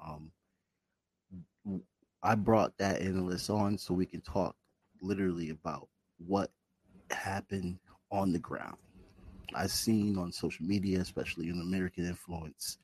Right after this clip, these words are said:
um, there was just a lot of solidarity for this president, but there was no solidarity mentioned for the protesters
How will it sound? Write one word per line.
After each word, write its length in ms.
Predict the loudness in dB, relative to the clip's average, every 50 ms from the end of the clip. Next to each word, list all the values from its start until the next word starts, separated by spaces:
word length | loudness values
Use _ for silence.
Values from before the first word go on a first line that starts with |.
| _ _ _ _ _ -20 -20 -20 _ _ -20 -20 -10 -4
um, 500 | -4 -2 -2 -2 -6 -8 -10 -10 -14 -18 _ _ _ _ _ _ _ _ _ _ _ _ _ 0
there 120 | 2 4 4
was 160 | 4 4 4
just 200 | 2 0 0 0
a 40 | -2
lot 360 | -2 0 2 2 2 2 0
of 80 | -4
solidarity 1000 | -6 -2 0 0 0 0 -2 -2 -2 -2 -2 0 0 -2 -2 -4 -6 -8 -10 -16 -20 -20 -20 -20 -20 -18 -16 -14 -14 -12 -12 -12 -14 -14 -12 -14 -16 -18 _ _ _ _ _ _ _ -20 -20 _ _ _ _
for 160 | -2 -2 0
this 160 | 0 -2 -6
president, 560 | -6 -4 0 0 0 0 -2 -4 -6 -8 -10 -16 -20 -20 -20 _ _ _ _ _ _ _ -2
but 100 | 0 4
there 120 | 6 8
was 100 | 8 8
no 120 | 8 6 6
solidarity 1000 | 6 6 4 4 4 2 4 4 4 6 6 6 4 4 2 0 0 -2 -2 0 4
mentioned 520 | 4 4 4 2 0 0 0 0 0 -6 -10 -16 -20 _ _ _ _ _ _ _ _ 0
for 400 | 4 4 6 6 4 4 0 -4 _ _ _ _ _ _ _ _ _ _ _ _
the 60 | -16 -14
protesters 840 | -6 0 4 4 4 4 4 0 -4 -4 -4 -8 -12 -12 -14 -14